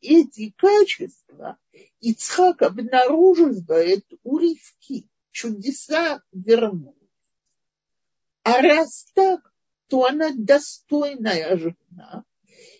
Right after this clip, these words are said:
и любит он ее за ее прекрасные душевные качества. И эта любовь служит ему утешением в потере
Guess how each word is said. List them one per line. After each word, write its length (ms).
и 200
любит 760
он 420
ее 840
за 680
ее 540
прекрасные 1120
душевные 1040
качества. 880
И 180
эта 300
любовь 640
служит 680
ему 500
утешением 1300
в 220
потере 760